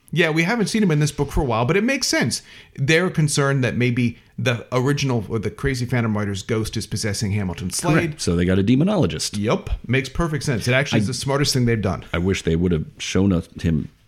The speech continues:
Speaker 2: them doing that, 'cause doesn't he live in New England somewhere?
Speaker 1: No, no, he lives in San Fran-, at least the last time we saw him, he lived in San Francisco with Hellcat.
Speaker 2: See, now, again, with the West Coast Marvel, like, they could have done so much with the people that they moved out to the West Coast.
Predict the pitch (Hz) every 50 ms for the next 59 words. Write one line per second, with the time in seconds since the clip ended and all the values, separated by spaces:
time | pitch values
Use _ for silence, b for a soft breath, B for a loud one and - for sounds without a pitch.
0 | - - - - - - 87 85 80 85 95 113 135 147 123 95 87 82 - -
1 | - 90 87 85 98 101 110 135 127 113 127 139 139 131 123 123 135 143 135 135
2 | 139 - 139 139 139 135 131 127 127 131 127 127 131 151 175 175 170 165 156 -
3 | - 170 170 175 190 190 196 180 143 151 151 139 131 127 143 156 151 - 143 123
4 | 131 131 113 107 117 - 127 139 160 180 - - 160 147 147 151 - 143 120 107
5 | - 156 160 143 123 117 113 117 98 98 107 95 - 113 107 98 - 104 95 -
6 | 127 123 104 98 82 78 - 147 113 107 - - 71 - - - 107 107 - -
7 | - - - - 208 220 214 202 196 190 185 190 175 156 151 - - - - 147
8 | 156 147 139 180 185 180 127 107 113 120 123 - - 113 120 117 110 104 104 113
9 | - - 107 113 117 117 110 113 113 - - - 135 135 135 123 - - - -
10 | - _ _ _ - - - 110 110 117 135 143 127 107 98 95 95 - - -
11 | 104 101 101 110 - 117 120 120 - 139 131 123 127 139 120 113 - - 123 123
12 | 127 139 135 - 117 107 98 98 90 - 123 127 - 117 101 101 95 95 98 101
13 | 107 113 110 - 71 95 113 - 101 92 87 87 92 - - - 127 120 101 -
14 | - -